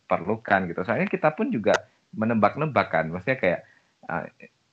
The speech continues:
sebuah ajang ini tuh, "Oh, kayaknya dia nyari yang kayak gini deh." Kayak, itu semuanya kayak kayaknya. Jadi kayak assumption gitu loh. Not necessarily bahwa guidelines itu tuh udah di-floorin gitu sama organization-nya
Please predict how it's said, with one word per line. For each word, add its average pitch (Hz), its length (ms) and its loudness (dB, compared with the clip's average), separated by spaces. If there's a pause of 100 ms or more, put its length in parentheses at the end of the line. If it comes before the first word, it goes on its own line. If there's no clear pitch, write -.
(120)
sebuah 98 400 0
ajang 95 240 -2
ini 90 240 -2
tuh, 165 240 -4
"Oh, 135 240 -6
kayaknya 110 240 -2
dia 156 160 -2
nyari 107 160 4
yang 101 80 0
kayak 87 160 0
gini 90 240 -2
deh." 85 160 0
Kayak, 123 240 -2
itu 160 80 -20
semuanya 185 320 0
kayak 107 240 4
kayaknya. 95 480 2
Jadi 90 160 -6
kayak - 240 -2
assumption 90 560 -8
gitu 80 240 -20
loh. - 120 -16 (360)
Not 131 160 -4
necessarily 113 880 0 (240)
bahwa 92 320 4
guidelines 98 480 2
itu 98 160 -4
tuh 143 240 -2
udah 92 320 2
di-floorin 92 1040 -2
gitu 80 160 -10
sama 76 480 -10
organization-nya - 1000 -10